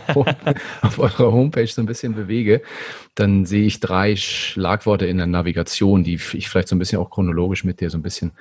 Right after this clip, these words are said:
bisschen durchgehen möchte. Und zwar steht da Han-, Honorarberatung, Geldanlage und Nachhaltigkeit. Fangen wir mal mit dem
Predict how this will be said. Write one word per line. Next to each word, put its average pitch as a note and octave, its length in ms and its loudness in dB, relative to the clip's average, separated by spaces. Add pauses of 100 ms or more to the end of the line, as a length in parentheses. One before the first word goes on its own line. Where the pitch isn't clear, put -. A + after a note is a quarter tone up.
(440)
bisschen F2+ 280 -6
durchgehen F2 380 -6
möchte. E2 380 -6
Und G2 160 -4
zwar - 120 0
steht - 220 0
da F2+ 140 2
Han-, G2 120 0
Honorarberatung, G2+ 880 4
Geldanlage F#2 680 4
und D2+ 120 0
Nachhaltigkeit. D#2+ 760 -4
Fangen G2+ 220 -4
wir A#2 80 0
mal G2+ 120 0
mit G2 120 -4
dem F2+ 160 -6